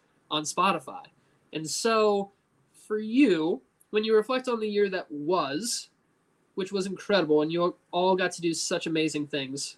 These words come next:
with this. Projecting into the future, though, what is your vision for the podcast going forward,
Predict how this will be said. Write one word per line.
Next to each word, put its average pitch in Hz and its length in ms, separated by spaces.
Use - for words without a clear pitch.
with 151 200
this. - 380
Projecting 262 420
into 247 220
the 214 80
future, 214 340
though, - 380
what 208 180
is 262 160
your 240 120
vision 208 340
for 202 100
the 180 80
podcast 180 560
going 147 240
forward, 240 520